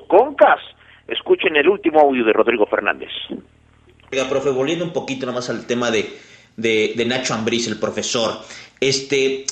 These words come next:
Speaker 2: viendo la, la, las, la, la agenda de León para los próximos dos años, donde hay Conca Champions, o sea, León no, no tendrá una revancha sino hasta dos, profe. ¿Existe la posibilidad de presentarle a Nacho Ambriz una renovación de contrato más allá del año, sino que sea dos o hasta tres años?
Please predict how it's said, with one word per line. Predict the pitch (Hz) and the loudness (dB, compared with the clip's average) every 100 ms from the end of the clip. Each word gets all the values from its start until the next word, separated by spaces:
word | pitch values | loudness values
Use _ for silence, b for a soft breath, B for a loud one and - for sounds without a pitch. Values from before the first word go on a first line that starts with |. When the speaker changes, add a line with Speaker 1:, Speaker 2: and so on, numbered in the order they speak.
| - | -12
Speaker 2:
viendo | 139 147 185 | -2 0 2
la, | 170 147 | 2 0
la, | - 123 | 0 -2
las, | 120 123 - - | 0 -4 -4 -6
la, | 127 117 113 127 | -6 -4 -4 -2
la | 123 | -4
agenda | - 156 170 147 | -2 -2 0 0
de | 123 | 0
León | 135 180 | 0 0
para | 147 | -2
los | 110 107 | -2 -4
próximos | 139 - 131 117 | -8 -6 -4 -2
dos | 147 143 | -2 -2
años, | 156 160 | -2 -2
donde | 127 117 127 | -4 -2 -2
hay | 139 | -2
Conca | 127 - 107 | -6 -4 -4
Champions, | - - - 123 117 | -2 -4 -2 -4 -2
o | |
sea, | 135 | 0
León | 170 190 | 0 0
no, | 190 - | -2 -4
no | 160 165 | -6 -2
tendrá | 160 156 | -2 -2
una | 170 | 0
revancha | 160 127 151 165 | 0 0 0 -2
sino | - 123 | -2 -4
hasta | 117 120 | -2 0
dos, | 127 143 | 0 0
profe. | 139 123 131 127 b b b b b b - | -2 0 0 -2 b b b b b b -4
¿Existe | 160 - 196 214 | -2 0 0 0
la | 175 - | 0 0
posibilidad | 151 151 139 160 | -2 0 0 2
de | 180 | 0
presentarle | 110 - 127 139 165 | -2 -4 -4 -2 -2
a | 160 | -2
Nacho | 160 180 | -4 -6
Ambriz | 147 151 156 - b b b b | -2 -2 -2 -6 b b b b
una | 151 180 | -4 -2
renovación | 160 143 131 127 | 0 0 -2 -2
de | 113 | -6
contrato | - 135 156 156 | -4 -4 -2 -2
más | 147 156 - | -2 0 0
allá | 143 143 | 0 0
del | 151 135 | 2 0
año, | 131 156 202 | 0 -2 -2
sino | 156 135 | -4 -6
que | 127 | -6
sea | 123 147 156 | -4 -2 -2
dos | 127 120 180 160 | 0 2 2 -2
o | |
hasta | - 120 | -2 -4
tres | 139 147 | -2 0
años? | 131 143 - - | -2 -2 -6 -10